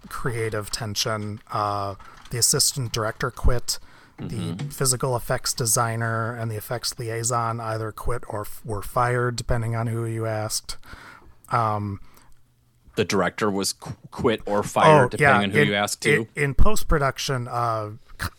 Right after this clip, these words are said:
Speaker 1: yeah, Costner supposedly pushed Kevin Reynolds out and finished it himself. <laughs>
Speaker 2: Yeah.
Speaker 1: And then handed in the three-hour cut. And then the studio said, "No, we need this to be two hours."
Speaker 2: Mm-hmm. I mean, it's, it's wild.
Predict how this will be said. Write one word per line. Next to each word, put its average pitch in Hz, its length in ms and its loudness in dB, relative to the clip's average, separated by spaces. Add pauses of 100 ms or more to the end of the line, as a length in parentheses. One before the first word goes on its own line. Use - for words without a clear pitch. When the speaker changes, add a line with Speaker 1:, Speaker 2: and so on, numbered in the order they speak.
(180)
Speaker 1:
yeah, 113 240 -2
Costner 131 560 -2
supposedly 113 880 -6 (180)
pushed - 480 6
Kevin 120 320 -2
Reynolds 113 380 -2
out 110 200 -2
and 107 160 -6
finished 123 360 -4
it 117 80 -6
himself. 98 720 -2
<laughs> - 340 -12
Speaker 2:
Yeah. 80 200 0 (180)
Speaker 1:
And 127 100 2
then 117 120 0
handed 117 360 -2
in 117 200 -2
the 110 100 -4
three-hour 107 560 -2
cut. 101 300 -10 (280)
And 113 140 -6
then 107 120 -6
the 107 80 -2
studio 113 380 -4
said, 110 400 -2
"No, 107 240 -4
we 101 180 -6
need 101 160 -8
this 101 140 -4
to 123 100 -4
be 104 60 -8
two 110 240 -10
hours." 95 560 -8 (320)
Speaker 2:
Mm-hmm. 95 360 2 (800)
I - 60 -4
mean, 147 420 2 (140)
it's, - 460 -4
it's - 180 2
wild. 165 460 2